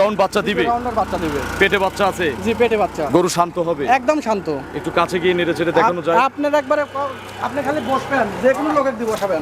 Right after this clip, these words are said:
Speaker 2: কোনো
Speaker 1: আচ্ছা।
Speaker 2: সমস্যা নাই।
Speaker 1: কিচ্ছু বলবে না?
Speaker 2: একবারে শান্ত ভাই।
Speaker 1: লাত্তি ডুস দিবে না?
Speaker 2: লাত্তি মাত্তি কোন, আমি করছি কিছুই কবি না।
Speaker 1: আচ্ছা,
Speaker 2: লাত্তি আর
Speaker 1: বাটটারগুলো একটু দেখান।
Speaker 2: একবারে মনে করেন
Speaker 1: পেন্সিল বার?
Speaker 2: পেন্সিল বার।
Speaker 1: বাট জরায়ু?
Speaker 2: সব বাট গ্যারান্টি।
Speaker 1: গ্যারান্টি আছে।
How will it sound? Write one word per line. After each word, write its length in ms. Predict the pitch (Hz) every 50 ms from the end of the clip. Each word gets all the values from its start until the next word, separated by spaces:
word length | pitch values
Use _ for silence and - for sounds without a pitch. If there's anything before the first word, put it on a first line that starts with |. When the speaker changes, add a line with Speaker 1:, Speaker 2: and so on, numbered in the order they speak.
| 151 -
Speaker 2:
কোনো 100 | 240 254
Speaker 1:
আচ্ছা। 140 | 226 226
Speaker 2:
সমস্যা 240 | 220 202 185 - 185 165
নাই। 100 | 156 139 131 131 - -
Speaker 1:
কিচ্ছু 180 | 185 - 202 202 202
বলবে 160 | 202 185 190 175
না? 60 | 160 139 262 294 311
Speaker 2:
একবারে 220 | 294 294 294 294 269 254
শান্ত 180 | 247 247 240 233 226 220
ভাই। 140 | 220 190 156 131 139
Speaker 1:
লাত্তি 240 | 151 165 - - 202 185
ডুস 140 | 185 196 180 139 151
দিবে 160 | 190 190 180 165
না? 60 | 147 127 202
Speaker 2:
লাত্তি 240 | 214 196 - 269 262 240
মাত্তি 200 | 214 202 - 190 165
কোন, 120 | 165 170 165 190 220
আমি 80 | 233 240 254
করছি 180 | 254 254 269 269 - -
কিছুই 220 | 247 220 285 302 247
কবি 140 | 220 190 170 156
না। 40 | 151
Speaker 1:
আচ্ছা, 120 | - -
Speaker 2:
লাত্তি 240 | - - 139 123 -
আর 60 | -
Speaker 1:
বাটটারগুলো 400 | 170 180 220 208 190 175 185 202 202 190
একটু 120 | - 196 175 190
দেখান। 180 | 165 180 185 196 277 285
Speaker 2:
একবারে 240 | 247 247 285 277 262 247
মনে 120 | 254 247 254 247
করেন 120 | 269 262 262 254 226 190
Speaker 1:
পেন্সিল 300 | 202 196 - 208 202 175
বার? 120 | 160 - - 185 190 180 -
Speaker 2:
পেন্সিল 300 | 233 247 226 - 254 247 208
বার। 120 | 190 147 - - - -
Speaker 1:
বাট 120 | 147 170 170 147
জরায়ু? 260 | 160 196 190 202 202 220
Speaker 2:
সব 100 | 240 233 269
বাট 140 | 269 277 240 - - - - 185 -
গ্যারান্টি। 400 | 262 277 294 285 247 - 185 156 147 147 -
Speaker 1:
গ্যারান্টি 320 | 180 185 220 220 190 190 185 175 156
আছে। 120 | - 151